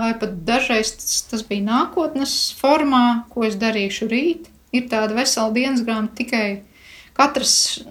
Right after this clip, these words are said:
katras dienas ieraksts ir par to, ko es darīšu rīt, un es ļoti brīnījos, jo tas taču var nesakrist. Nu,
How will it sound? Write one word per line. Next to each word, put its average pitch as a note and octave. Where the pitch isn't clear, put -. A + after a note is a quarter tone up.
katras C4
dienas B3
ieraksts D4
ir -
par A3+
to, C4+
ko A#3
es A3
darīšu A#3
rīt, B3+
un F3+
es -
ļoti A3+
brīnījos, A3
jo -
tas D4
taču -
var A3+
nesakrist. -
Nu, B3+